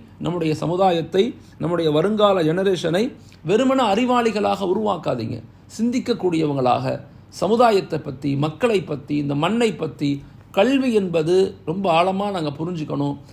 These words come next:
கல்வி என்பது நாம் இந்த உலகத்தை அனுபவிக்க படிக்கல, கல்வி என்பது இந்த உலகத்தை நாம் பாதுகாக்க படிக்கிறோம். அதுதான் உண்மையான கல்வி. மார்க்கத்தினுடைய கல்வி முறைக்கும் உலகத்தினுடைய கல்வி முறைக்கும் உள்ள வித்தியாசம் அதுதான். கல்வி ஒண்ணுதான். That is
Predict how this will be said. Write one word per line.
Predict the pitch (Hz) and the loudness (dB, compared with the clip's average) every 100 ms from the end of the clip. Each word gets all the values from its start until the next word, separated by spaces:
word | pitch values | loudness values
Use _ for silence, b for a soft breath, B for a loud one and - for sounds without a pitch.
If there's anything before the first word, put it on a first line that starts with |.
| B | B
கல்வி | - 180 233 240 | 0 2 2 2
என்பது | 202 170 160 156 175 180 | 2 0 -2 0 0 0
நாம் | 147 151 185 185 | 0 2 2 2
இந்த | 156 147 | 0 0
உலகத்தை | 143 175 175 156 160 160 | 0 0 -2 -4 -2 -2
அனுபவிக்க | 123 147 208 208 175 180 | -2 0 0 0 -2 -4
படிக்கல, | 143 156 156 151 151 151 - - | -2 -2 0 2 2 2 -4 -10
கல்வி | - 175 202 196 | 0 2 2 0
என்பது | 160 156 151 185 | 0 -2 0 0
இந்த | 156 | 2
உலகத்தை | 139 165 175 170 175 | 2 2 0 -4 -4
நாம் | 156 156 170 | -2 -2 -2
பாதுகாக்க | - 156 202 190 190 143 | 2 4 4 2 -2 -4
படிக்கிறோம். | 160 139 127 127 - - - - - - - | -6 -4 -4 -6 -8 -18 -20 -20 -20 -20 -8
அதுதான் | 143 156 196 | -2 0 2
உண்மையான | 180 170 175 175 170 | 0 0 0 0 -2
கல்வி. | 165 127 113 113 - - - - | -2 -4 -4 -8 -16 -20 -20 -4
மார்க்கத்தினுடைய | 147 185 220 226 226 202 196 170 | 2 4 4 0 2 0 0 -2
கல்வி | 160 165 190 | 0 -2 0
முறைக்கும் | 185 170 160 214 202 | -2 -2 -4 -4 0
உலகத்தினுடைய | 170 202 220 214 190 180 165 | 0 0 -2 -4 -2 -2 -2
கல்வி | 156 180 | -2 -2
முறைக்கும் | 202 180 170 165 | -2 -4 -4 -4
உள்ள | 160 156 | -2 -2
வித்தியாசம் | 147 156 170 156 151 | -2 -2 -4 -4 -4
அதுதான். | 120 113 - | -4 -6 0
கல்வி | 190 247 262 | 2 4 2
ஒண்ணுதான். | 240 247 233 160 - - 147 | 2 4 4 2 -2 -6 -4
That | 156 | -4
is | 165 | -4